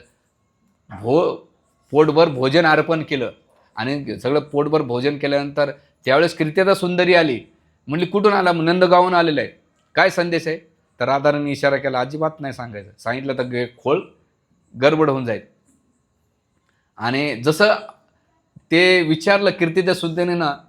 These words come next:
"काय करायचं?" आ केलं, तर आ केल्यानंतर राधाराणी इशारा केला, "नाही, नाही," मागे, मागे जाऊन. मग रामन म्हटला, "काहीच नाही, असं सहज आलो तुमच्या भेटीसाठी आलो." मग त्यावेळेस रा-, कीर्तिदा सुंदर म्हणली, "ठीक आहे, ब्राह्मणाला लाडू आवडतात,"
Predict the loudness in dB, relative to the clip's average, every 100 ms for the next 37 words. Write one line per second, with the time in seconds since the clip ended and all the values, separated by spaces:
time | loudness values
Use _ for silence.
0 | _ 0 2 2 2 2 2 4 4 4
1 | 0 0 -2 -8 _ _ _ _ 0 2
2 | 2 2 0 0 -2 -2 0 0 -2 -12
3 | _ _ 0 2 4 2 2 -2 0 0
4 | 0 -2 -6 -10 _ _ _ _ -14 -6
5 | -4 -4 -4 -4 -2 -2 -6 -14 -20 _
6 | _ -4 0 2 0 0 -4 -4 -6 -8
7 | -10 _ _ _ _ _ 0 0 0 -4
8 | -4 0 0 0 -4 -8 -10 _ _ -6
9 | -4 -2 2 2 4 2 0 -8 _ _
10 | _ -12 -6 -4 -4 -6 -4 -4 -4 -6
11 | -6 -10 _ _ -12 -8 0 0 0 -4
12 | -4 -2 -4 -6 -8 -10 -8 -6 -6 -8
13 | -10 -10 -12 -8 -6 -6 -4 -4 -4 -6
14 | -4 -4 -2 -2 -4 -8